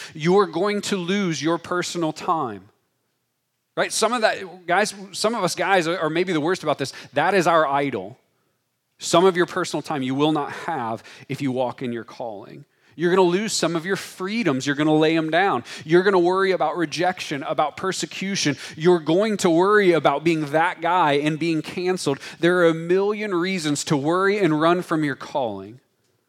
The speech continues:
which means that there are a million reasons to begin praying to build courage and a plan in your calling. It's the only way.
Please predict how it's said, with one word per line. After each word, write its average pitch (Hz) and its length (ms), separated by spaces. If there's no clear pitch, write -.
which - 180
means 170 340
that 143 120
there 147 140
are 147 40
a 139 40
million 139 360
reasons 135 380
to 123 80
begin 120 300
praying 135 460
to 117 40
build 117 240
courage 120 380
and 110 80
a 104 40
plan 110 280
in 120 120
your 95 120
calling. - 420
It's - 260
the 151 260
only 156 520
way. 107 400